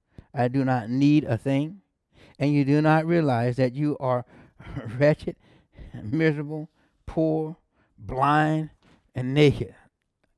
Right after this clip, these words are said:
Amen. Sound a little bit like Adam. Amen.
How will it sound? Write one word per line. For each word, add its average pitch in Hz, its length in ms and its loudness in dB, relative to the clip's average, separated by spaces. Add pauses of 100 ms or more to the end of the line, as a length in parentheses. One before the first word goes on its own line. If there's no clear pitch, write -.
Amen. 110 480 -4 (1400)
Sound 127 200 0
a - 20 -2
little 131 100 -2
bit 131 180 0
like 131 200 2
Adam. 117 400 0 (760)
Amen. 135 440 0